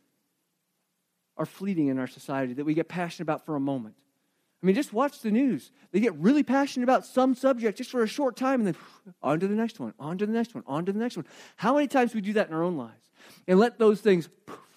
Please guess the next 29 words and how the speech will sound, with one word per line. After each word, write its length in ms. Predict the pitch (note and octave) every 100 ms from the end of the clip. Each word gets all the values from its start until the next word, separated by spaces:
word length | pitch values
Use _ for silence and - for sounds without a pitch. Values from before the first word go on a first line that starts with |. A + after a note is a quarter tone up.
| _
gone? 300 | D#3 C#3 A2 _ _ _ _ _ _ _ _ _ _ _ _ _ _ _ _ _ _ _
And 80 | E3+
they 60 |
get 140 | F#3 -
scorched. 640 | - G3+ E3 A#2+ - _ _ _ _ _ _ _ _ _ _ _ _ _ _ _
Think 140 | F#3+ G3+
about 180 | F3+
it 60 | E3
this 180 | D#3 -
way. 180 | G#2+ - _ _ _
Four 140 | G3 F#3+
months 240 | E3+ D#3+
ago, 260 | C#3 A#2 G#2 _ _ _ _ _ _ _ _ _ _ _ _ _ _ _ _
today's 260 | C#3 C#3 C#3
May 140 | C3+
first, 300 | - C#3+ G3 -
four 140 | C3+
months 240 | C#3 C#3
ago 120 | C#3+ C#3+
would 80 | D3
have 60 |
been 220 | D3+ D#3
January 400 | - C#3 A2+ G#2
first. 300 | F#2+ G#2 _ -
How 140 | D3
many 160 | A3+ G3
people 340 | D3+ B2 B2 _ _ _ _ _ _ _ _ _ _
made 160 | B2+ C3
resolutions? 580 | C#3 A#2+ A#2+ G#2+ _